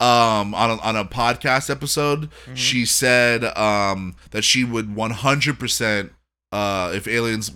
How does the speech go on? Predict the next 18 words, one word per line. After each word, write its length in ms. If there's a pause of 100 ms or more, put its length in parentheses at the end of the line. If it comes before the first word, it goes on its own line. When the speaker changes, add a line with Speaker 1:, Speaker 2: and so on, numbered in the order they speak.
Speaker 1:
uh, 520 (580)
you 100
know, 160
were, 240
were, 300
were 240
here 240
and 80
lived 120
on, 60
she 140
would 80
one 160
hundred 420
percent 480
date 400 (440)
an 100
alien 580